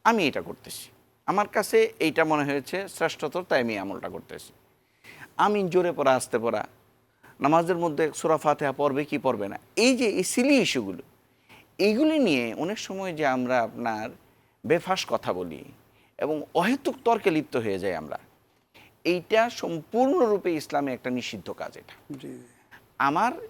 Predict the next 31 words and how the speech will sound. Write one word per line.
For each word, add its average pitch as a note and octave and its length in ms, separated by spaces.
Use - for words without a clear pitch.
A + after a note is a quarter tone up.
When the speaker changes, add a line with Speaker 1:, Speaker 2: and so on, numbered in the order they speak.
Speaker 1:
এটা C3+ 160
মনে F3 260
করতে D#3+ 300
হবে D3+ 380
যে G3+ 140
আমার F3 420
ভাইয়ের D#3+ 320
কাছে F#3 280
ওইটা E3 160
শ্রেষ্ঠতর F3 520
মনে F3 200
হয়েছে D#3+ 220
বলে F#3 120
উনি F3 100
এটা F3 180
করতেছেন, E3+ 400
আর G3 140
আমার B3+ 260
কাছে C4 280
এটা G3 140
শ্রেষ্ঠতর F3 440
মনে D#3+ 180
হয়েছে B2 200
বলে A2 140
আমি G2+ 80
এটা - 180
করতেছি। - 320
Speaker 2:
জি, B2+ 120
করতে F2+ 320
পারে। - 160
Speaker 1:
এখানে G#3 300